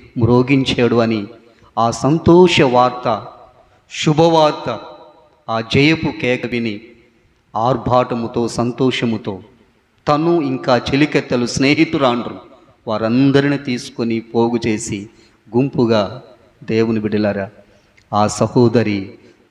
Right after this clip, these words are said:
తంబుర సితారాలతో, ఆనందముతో, సంతోషముతో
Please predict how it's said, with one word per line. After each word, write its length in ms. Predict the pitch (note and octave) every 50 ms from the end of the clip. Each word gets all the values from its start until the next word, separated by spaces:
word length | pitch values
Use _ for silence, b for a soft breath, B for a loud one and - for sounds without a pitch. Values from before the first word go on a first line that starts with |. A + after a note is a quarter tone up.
| _ _ -
తంబుర 600 | B2 A#2+ B2 C3 B2 A#2+ A#2 B2 B2 A2+ A#2 A2
సితారాలతో, 1200 | - - - A#2 - - A#2 A#2 B2 B2+ B2 A#2+ A#2+ B2+ C3 C3 B2+ B2+ - B2 G#2+ F#2+ F2+ - - - - _ _ _ _ - A#2
ఆనందముతో, 800 | A2 A#2 B2 B2+ B2+ B2+ B2 A#2 A#2+ A#2 A#2 A2 - A#2 A2+ G#2+
సంతోషముతో 960 | - - G#2+ A2+ A#2 - - B2 B2+ B2 - C3+ A#2 A2+ G2+ - A2+ G#2+